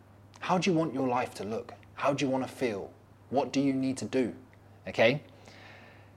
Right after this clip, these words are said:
And then start to ask yourself the questions, like, who do you need to become in order to be able to achieve this? Okay? Because now we start to think about from an identity point of view,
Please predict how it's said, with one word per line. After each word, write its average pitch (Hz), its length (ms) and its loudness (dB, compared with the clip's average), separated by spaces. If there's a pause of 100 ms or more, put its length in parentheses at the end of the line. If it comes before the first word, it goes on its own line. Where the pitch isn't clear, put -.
(280)
And 165 120 8
then 226 260 8
start 170 340 4
to 147 120 4
ask 143 200 4
yourself 123 320 2
the - 80 -6
questions, - 560 0 (380)
like, 117 260 2 (260)
who 202 140 10
do 196 120 6
you 156 260 8
need 151 240 6
to - 80 -2
become 113 560 0 (180)
in 135 140 -4
order 131 300 4
to 120 140 -6
be 117 100 -2
able 110 140 2
to 107 180 -6
achieve 101 380 -4
this? - 320 -10 (680)
Okay? 113 300 -2
Because 120 240 -2
now 143 240 4
we 160 80 6
start 127 320 -2
to 117 80 -8
think 156 260 0
about 104 340 0
from 107 140 -6
an 101 80 -6
identity 110 640 -2
point 104 300 -10
of 101 80 -12
view, 90 180 -8